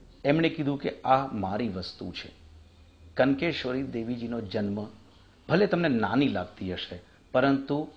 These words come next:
આત્મા મોટો છે. ત્યારબાદ સીધે સીધું તો ક્યારેય પણ દીક્ષા નથી, અ,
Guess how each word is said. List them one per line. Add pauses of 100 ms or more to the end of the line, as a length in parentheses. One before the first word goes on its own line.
(120)
આત્મા
મોટો
છે. (1080)
ત્યારબાદ
સીધે
સીધું
તો
ક્યારેય
પણ
દીક્ષા
નથી,
અ,